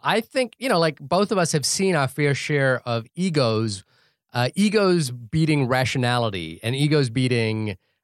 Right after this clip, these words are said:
um, normal human dignity in some cases. Um, but what, you know, like, what is the line?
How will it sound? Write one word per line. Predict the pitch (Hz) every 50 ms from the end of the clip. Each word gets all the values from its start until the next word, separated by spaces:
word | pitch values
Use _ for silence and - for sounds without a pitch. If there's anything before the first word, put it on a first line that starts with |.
| _ _ -
um, | 110 110 107 107 107 104 104 101 101 98 98 98 98 98 98 98 98 98 107 - - _ -
normal | 120 120 120 120 120 123 127 127 127 127 123 120 104
human | - - 131 123 113 113 107 104
dignity | 98 113 113 98 110 101 92 92 82 85 90 92
in | 95 95 90
some | - 104 95 92
cases. | 87 92 87 85 78 - 80 - - - _ _ _ _ _ _ _ _ _ _ -
Um, | 110 113 113 113 110 110 107 107 110 117 - _
but | - 180 180
what, | 220 277 247 226 240
you | 247 294
know, | 311 262
like, | 233 202 165
what | 175 180 220 247 262
is | 254 202
the | 208 196
line? | 180 175 180 180 190 196 202 202 208 208 202 202 196 190